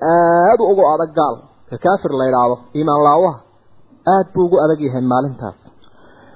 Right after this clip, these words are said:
Way yaabsan yihiin. Dhanay u nuuxsadaan iyo cid iyo ciirsi iyo taxaaluf iyo isbahaysi iyo iskaashi, wixii waa soo dhammaadeen oo waa la waayey. Warwarkooda iyo walaacooda iyo walbahaarkooduna heerkan u maraya.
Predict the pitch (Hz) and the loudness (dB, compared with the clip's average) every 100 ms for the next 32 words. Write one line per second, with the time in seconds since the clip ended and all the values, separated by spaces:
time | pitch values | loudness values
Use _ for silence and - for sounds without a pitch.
0 | - 135 160 143 131 123 123 - 165 151 | -4 2 2 2 0 -2 -4 -2 0 0
1 | 120 110 104 92 87 - _ - - - | -2 -4 -6 -8 -14 -20 _ -20 -20 -20
2 | _ _ - 156 156 165 160 147 - - | _ _ -2 0 0 0 0 0 -2 -4
3 | 143 151 156 156 135 147 147 147 135 156 | -2 -2 0 0 0 0 0 0 0 -2
4 | - 151 147 - - 143 151 120 85 - | -2 -2 -2 -4 -4 -2 0 -2 -6 -12
5 | - _ _ _ _ _ - 135 147 135 | -20 _ _ _ _ _ -4 2 2 0
6 | - 135 151 160 156 147 131 - 147 156 | -6 -2 -2 -2 -2 -2 -2 -4 -2 -2
7 | 151 160 - 151 160 147 143 160 180 170 | -4 -6 -2 0 2 0 0 -2 0 -2
8 | 165 160 151 143 120 - - 147 165 170 | 0 0 0 -4 -8 -8 -2 2 2 2
9 | 175 170 175 170 170 175 - _ _ - | 2 2 2 0 0 -4 -10 _ _ -20
10 | - _ _ _ - - _ _ _ _ | -20 _ _ _ -20 -20 _ _ _ _
11 | 180 240 240 220 - 233 220 226 233 214 | 2 4 4 0 2 2 2 0 2 4
12 | 208 214 190 214 202 214 196 185 170 190 | 4 2 2 0 2 4 4 4 0 0
13 | 208 196 208 202 202 196 180 - 180 180 | -2 0 -2 0 0 0 0 -2 -4 -2
14 | 165 127 - | -4 -4 -10